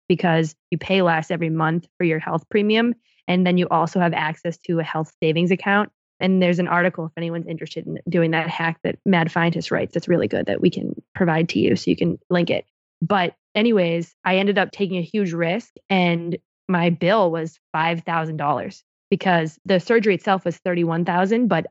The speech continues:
because I chose a high deductible, my out-of-pocket expenses were around five thousand, and I was cutting it super close. So in that case, I was doing the right thing, like paying off debt and saving and everything, but I was still living two paychecks in the future, and I had to wait until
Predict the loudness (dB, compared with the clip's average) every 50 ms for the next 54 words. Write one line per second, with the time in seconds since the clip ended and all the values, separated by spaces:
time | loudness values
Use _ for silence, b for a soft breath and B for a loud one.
0 | _ -2 -2 -2 0 0 0 0 0 0 0 0 0 0 0 -2 -2 0 0 2
1 | 2 2 0 0 0 0 0 2 2 2 2 0 -2 b b _ _ -4 -4 -2
2 | -2 -2 -4 -4 -4 -6 -6 -4 -6 -6 -6 -8 -8 -10 -12 -12 -12 -10 -8 -6
3 | -6 -4 -6 -6 -4 -4 -4 -4 -4 -4 -6 -4 -6 -6 -6 -8 -10 _ _ _
4 | _ -2 0 0 2 2 2 2 0 0 -4 -6 -6 -4 -4 -4 -4 -6 -10 _
5 | _ 0 0 0 0 -2 -8 -8 -6 -4 -4 -4 -4 -4 -6 -12 _ _ _ B
6 | B B _ -4 0 2 2 2 2 2 2 2 0 0 -2 -4 -4 -2 0 0
7 | 0 0 0 0 0 0 0 0 0 0 0 -2 -2 -2 -2 -4 -4 -4 -4 -4
8 | -4 -2 -2 -2 -4 -6 -6 -6 -4 -2 -2 -2 -2 -4 -4 -4 -2 0 0 0
9 | -2 -4 -6 -6 -4 0 0 2 2 2 2 2 2 2 2 2 0 0 0 0
10 | 2 2 2 2 0 -4 _ _ _ _ _ _ _ _ 0 0 0 0 0 -2
11 | -2 0 2 2 0 0 0 0 0 -2 -4 -6 -8 -4 -2 -2 -2 0 0 0
12 | 0 0 -4 -2 0 0 0 0 0 0 0 0 2 2 2 2 2 2 0 0
13 | 0 0 -2 -2 -2 -2 -4 -6 -4 -2 -2 -2 -2 -2 -4 -4 -4 -2 -2 0
14 | 0 0 -2 -4